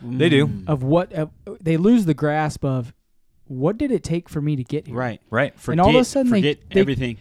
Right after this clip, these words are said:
Speaker 2: Yeah.
Speaker 3: they change their mindset
Speaker 2: Yeah.
Speaker 1: Yeah.
Speaker 3: from,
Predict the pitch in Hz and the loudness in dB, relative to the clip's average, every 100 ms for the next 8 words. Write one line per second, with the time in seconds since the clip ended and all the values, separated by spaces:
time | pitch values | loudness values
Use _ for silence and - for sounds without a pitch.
0 | - 131 196 - 254 247 180 165 156 220 | -8 -2 -2 0 0 0 -2 -2 -2 -2
1 | 240 - 135 127 135 - 131 120 - - | -2 -2 -2 -2 -6 -12 -10 -10 -12 -6
2 | 104 160 170 160 151 | 0 2 4 4 2